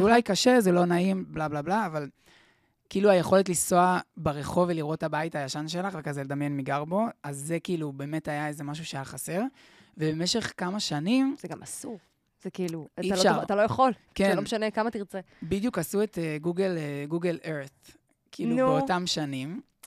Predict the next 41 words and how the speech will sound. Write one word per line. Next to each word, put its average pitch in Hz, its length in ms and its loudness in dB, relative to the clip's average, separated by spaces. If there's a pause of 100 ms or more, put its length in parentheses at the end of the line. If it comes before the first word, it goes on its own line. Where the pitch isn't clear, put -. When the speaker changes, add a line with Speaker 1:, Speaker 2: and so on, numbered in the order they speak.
(100)
Speaker 2:
והיה 156 1160 -4
צילום 175 380 -4
של, 180 260 -4
אה, 143 120 -6
נווה 147 220 -6
דקלים 156 340 -6
של 156 140 -6
היישוב 143 220 -6
שלי 160 260 -4
מלמעלה, 147 560 -4
כאילו, 180 180 -4
יכלת 170 320 -4
לעשות 160 280 -8
זום 190 320 -4
ולראות... 160 380 -6 (280)
הייתי 247 180 -2
יכול 240 200 2
להיכנס, 233 540 -2
הייתי 247 220 0
עושה 233 200 2
את 202 60 0
זה, 180 80 -2
נכנס 190 460 -4 (120)
כל 233 160 -2
כמה 180 200 -2
זמן, 196 320 -2 (600)
יורד 208 280 6
בזום 202 360 4 (120)
עד 190 180 2
הבית 170 300 2
שלי, 220 360 2
הריבוע 185 480 4
האדום, 170 420 2
זה 175 80 -2
היה 170 80 -2
כאילו 180 220 0
הבתים 160 360 -2
הכי, 202 320 0
הכי, 202 240 -2
כאילו, 175 260 -4
ש-, - 100 -6